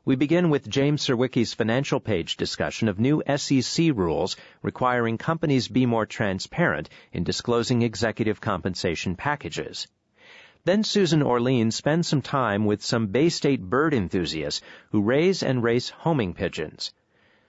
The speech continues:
The third article is by James B. Stewart, and it tracks the rise and precipitous fall of Alberto Villar, one of the most generous opera philanthropists of all time.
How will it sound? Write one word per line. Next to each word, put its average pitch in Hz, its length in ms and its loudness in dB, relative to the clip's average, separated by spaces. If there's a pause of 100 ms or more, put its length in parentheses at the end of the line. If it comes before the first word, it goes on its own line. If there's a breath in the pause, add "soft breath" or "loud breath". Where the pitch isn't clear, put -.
(120)
The 123 80 0
third 175 280 2
article 101 420 0
is 110 80 -2
by 107 220 -2
James 139 380 0
B. 127 180 2
Stewart, 82 500 -2 (300 loud breath)
and 90 120 -4
it - 120 -6
tracks - 380 -4
the 107 100 -2
rise 123 480 0
and 113 340 -2
precipitous 143 640 -2
fall 78 400 -2
of 101 220 -2
Alberto 120 500 0
Villar, 120 600 0 (360 loud breath)
one 107 140 -2
of 107 80 0
the 110 80 -2
most 110 300 0
generous 143 480 0
opera 123 340 -2
philanthropists 107 720 -2
of 98 100 -2
all 95 160 2
time. 85 480 -6